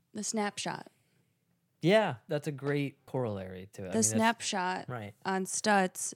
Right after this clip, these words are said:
Speaker 1: is the picture that you have of what your life should be,
Speaker 2: Yeah.
Speaker 1: which is not a real thing.
Speaker 2: Right.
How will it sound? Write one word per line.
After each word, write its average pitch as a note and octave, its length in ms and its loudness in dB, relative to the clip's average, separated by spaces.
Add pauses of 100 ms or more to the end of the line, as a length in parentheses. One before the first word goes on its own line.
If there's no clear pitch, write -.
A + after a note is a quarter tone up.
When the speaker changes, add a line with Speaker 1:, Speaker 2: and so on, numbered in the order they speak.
Speaker 1:
is F#3+ 640 2
the F#3+ 260 2
picture G3 680 2
that F3+ 180 0
you F#3+ 160 0
have F3+ 240 2
of F3 140 -2
what F#3 100 0
your F3+ 160 -2
life F3 260 -4
should G3 300 -2
be, D#3+ 380 -8 (240)
Speaker 2:
Yeah. G#2+ 300 -4 (160)
Speaker 1:
which - 260 0
is F#3+ 180 2
not G3 400 2
a F#3+ 100 2
real F3+ 540 2
thing. - 440 -6 (600)
Speaker 2:
Right. A2 220 -8